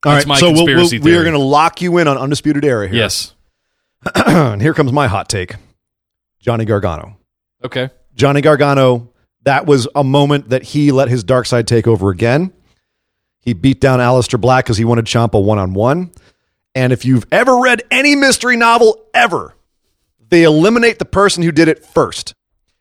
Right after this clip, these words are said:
Speaker 1: They make you think. 'Cause remember, he never said he didn't do it. He just said, "Look into my eyes," to Regal,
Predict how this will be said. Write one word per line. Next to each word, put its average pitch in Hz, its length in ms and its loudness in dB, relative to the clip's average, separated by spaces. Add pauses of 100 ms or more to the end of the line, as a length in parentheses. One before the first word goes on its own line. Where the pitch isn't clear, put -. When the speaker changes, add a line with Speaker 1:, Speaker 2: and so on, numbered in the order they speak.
Speaker 1:
They 135 100 2
make 165 320 0
you 175 140 -2
think. 196 400 -2
'Cause 123 100 -2
remember, 196 260 0
he 175 120 0
never 240 280 0
said 202 180 -2
he 180 80 -6
didn't 165 260 0
do 170 180 2
it. 92 180 -6
He 139 120 -10
just 160 140 -2
said, 156 120 2
"Look 165 220 2
into 170 140 0
my 147 160 2
eyes," 120 500 -4 (320)
to - 100 -10
Regal, 107 420 -4